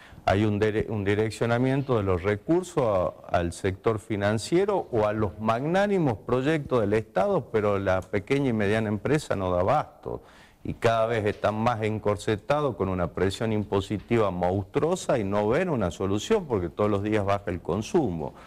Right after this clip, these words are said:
Y son las cosas que hay que tirar sobre la mesa. Inclusive se deberían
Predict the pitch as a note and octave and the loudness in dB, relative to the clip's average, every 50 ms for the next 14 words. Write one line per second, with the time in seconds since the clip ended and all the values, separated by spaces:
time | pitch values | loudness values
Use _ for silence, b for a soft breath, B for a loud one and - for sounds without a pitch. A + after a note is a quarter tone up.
0 | B B B B B B - A2+ G#2+ - E3+ F#3 F#3+ F#3 D3 - - F#3+ G3+ - | B B B B B B -6 -4 -2 0 0 2 2 0 0 0 0 -2 0 0
1 | G3 D#3 - - C#3+ D3 C#3 - C3+ G#2 - C3 C3 C#3+ D3 C#3+ - C#3 A#2+ G#2+ | -4 -4 -2 -2 -2 -2 0 -2 -4 -2 0 0 2 2 0 0 -2 -2 0 2
2 | G#2+ G#2 G2 G2+ A2+ C#3 F3+ F#3 F3+ F3 - - C#3 A2 F#2 - B B B B | 2 2 2 0 0 0 0 0 0 -2 -2 0 2 2 0 0 B B B B
3 | B _ A#2 B2+ C3 C3 D#3+ F#3 F3+ - - G#3 G3+ F#3+ F3+ D#3+ D3 C3+ B2+ A#2+ | B _ 0 0 0 2 2 0 0 2 2 2 4 4 4 2 2 2 0 0
4 | - - B2+ A#2+ A#2+ B2 C3+ C#3+ D3 E3+ E3 C#3 | 0 -2 0 2 2 4 4 4 2 2 0 0